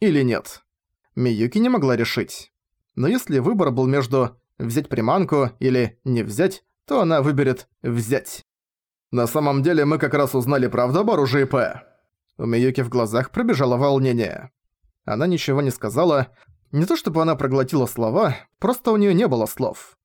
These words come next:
Минами, сидевшая рядом, широко открыла глаза и поднесла руку к рту. Они не нахмурились на реакцию Миюки, в определенном смысле именно этого они и хотели. Мицугу подала Аяко знак глазами,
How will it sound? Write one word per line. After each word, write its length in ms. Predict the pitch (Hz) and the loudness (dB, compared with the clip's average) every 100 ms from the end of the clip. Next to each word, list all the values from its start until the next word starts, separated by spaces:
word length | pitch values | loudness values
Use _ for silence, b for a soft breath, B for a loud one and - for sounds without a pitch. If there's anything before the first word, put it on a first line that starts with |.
| _ _ _ - | _ _ _ -8
Минами, 480 | 113 110 156 196 | -4 0 2 2
сидевшая 500 | 170 123 147 143 131 | 0 -2 -4 -2 -2
рядом, 260 | 110 180 135 | 0 0 -2
широко 380 | - 113 - 240 | -2 -6 -2 -2
открыла 380 | - 175 175 135 | -2 0 0 2
глаза 500 | 120 113 151 160 - _ _ | 0 0 0 0 -2 _ _
и 100 | - | -8
поднесла 580 | 127 139 120 113 - 185 | -2 -2 0 -2 0 0
руку 200 | 135 131 | 0 -2
к 120 | 127 | -2
рту. 340 | 123 - 117 - - _ _ _ _ _ - | -4 0 -2 -4 -16 _ _ _ _ _ -2
Они 320 | 110 123 196 | 0 2 2
не 100 | 185 | 2
нахмурились 580 | 175 - 233 123 107 143 | 2 0 0 0 -2 0
на 60 | |
реакцию 440 | 123 113 - 123 110 | 0 0 -2 -4 -2
Миюки, 600 | 107 127 190 143 131 120 _ _ | 0 0 0 2 0 -2 _ _
в 60 | 120 | -6
определенном 500 | 120 170 277 208 131 | -6 -2 0 0 -2
смысле 400 | 185 240 - 139 | -2 -2 -2 -2
именно 320 | 202 190 135 | 2 2 2
этого 400 | 156 226 143 139 | 0 0 0 2
они 200 | 139 139 | 2 0
и 40 | |
хотели. 560 | 131 127 139 107 - - _ _ _ - | 0 0 0 0 -6 -14 _ _ _ -10
Мицугу 460 | 117 175 196 147 | -6 -4 -4 -2
подала 340 | 135 117 135 120 | -2 0 2 2
Аяко 260 | 127 131 | 2 0
знак 240 | 117 127 113 | -2 -2 -2
глазами, 680 | 110 104 151 160 135 - | -4 -2 0 2 0 -2